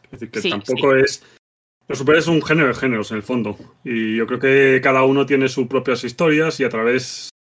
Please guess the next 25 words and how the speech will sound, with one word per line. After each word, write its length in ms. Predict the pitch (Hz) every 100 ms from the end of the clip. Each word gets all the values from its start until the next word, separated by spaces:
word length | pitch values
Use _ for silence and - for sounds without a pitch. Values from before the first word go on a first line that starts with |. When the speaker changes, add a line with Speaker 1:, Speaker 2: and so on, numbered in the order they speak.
| _ -
Speaker 1:
de 160 | 135 131
ese 200 | 143 139
gancho 380 | 151 135 160
puede 340 | 135 123 127 127
acceder 460 | 120 139 127 127 123
a 60 |
otras 280 | 120 127 113
cosas 260 | 151 143 -
que 100 | 135
ta-, 160 | 107 -
puede 160 | 120
que 60 | 123
también 180 | 123 120
le 60 |
interese, 300 | 120 127 156
pero 140 | 135 101
no 100 | 101
lo 60 |
sabía, 300 | 101 117 147 101
porque 320 | - 107 107
de 80 | 113
otra 120 | 110
manera 200 | 113 117
no 160 | 117 107
hubiese, 420 | 110 107 110